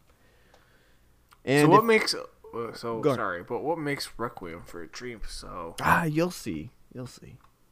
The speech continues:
Speaker 1: you'll see. Just have to watch and see.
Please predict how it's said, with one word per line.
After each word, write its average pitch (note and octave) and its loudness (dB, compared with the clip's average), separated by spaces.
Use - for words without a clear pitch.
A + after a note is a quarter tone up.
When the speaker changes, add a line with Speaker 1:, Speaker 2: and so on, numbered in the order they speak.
Speaker 1:
you'll C#3+ -6
see. - -14
Just - -20
have A2+ -12
to A2 -8
watch A#2 -8
and D#3 -6
see. - -6